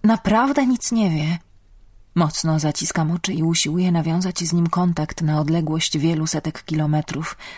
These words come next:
Przesłać myśli do jego umysłu, dać mu znać, że nie jest sam, choć tak naprawdę jest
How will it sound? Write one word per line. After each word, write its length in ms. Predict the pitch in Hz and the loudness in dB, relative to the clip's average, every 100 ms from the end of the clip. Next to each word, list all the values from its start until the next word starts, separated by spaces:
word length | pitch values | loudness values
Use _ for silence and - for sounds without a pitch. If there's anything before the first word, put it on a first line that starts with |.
| - _ _ - | -20 _ _ 0
Przesłać 440 | 233 226 240 - | 2 4 2 4
myśli 400 | 185 208 - 185 | 4 4 2 2
do 80 | 160 | 2
jego 200 | 156 151 | 2 2
umysłu, 440 | 156 165 - 135 | 2 2 0 2
dać 200 | 160 175 | 2 2
mu 120 | 214 190 | 4 4
znać, 340 | 175 202 233 | 4 2 2
że 200 | 175 185 | 2 2
nie 240 | 175 196 | 4 2
jest 200 | 226 - | 0 -2
sam, 520 | - - 185 190 240 262 - - - - - - | -2 0 0 0 -2 -4 -10 -18 -20 -20 -20 -12
choć 180 | - - | -6 -6
tak 180 | - | -2
naprawdę 400 | 190 185 202 185 | -4 -2 -2 -2
jest 540 | 190 226 170 - - | -2 -2 -4 -6 -10